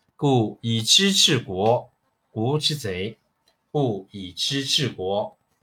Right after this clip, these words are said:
国之福。知此两者，亦其事。常知其事，是谓玄德。玄德深矣，远矣，于物反矣，然后乃至大顺。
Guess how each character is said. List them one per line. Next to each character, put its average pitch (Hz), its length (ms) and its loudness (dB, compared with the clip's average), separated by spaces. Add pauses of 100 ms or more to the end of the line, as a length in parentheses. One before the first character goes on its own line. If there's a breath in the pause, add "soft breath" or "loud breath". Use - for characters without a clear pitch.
(120)
国 135 300 2
之 151 180 2
福。 95 320 -8 (600 soft breath)
知 240 200 4
此 233 220 -2
两 123 260 4
者， 104 400 0 (440)
亦 135 200 -2
其 - 380 0
事。 - 400 4 (580)
常 147 300 2
知 165 140 -2
其 131 320 0
事， 117 400 4 (560)
是 - 260 6
谓 104 180 4
玄 110 360 -4
德。 90 320 -2 (880)
玄 156 340 4
德 143 420 4
深 165 380 6
矣， 87 260 -12 (120)
远 104 280 -10
矣， 90 240 -10 (440)
于 156 100 -4
物 196 240 2
反 117 420 -2
矣， 92 240 -10 (680)
然 123 180 -2
后 139 380 0 (180)
乃 92 280 -8
至 - 300 4
大 120 280 0
顺。 - 360 2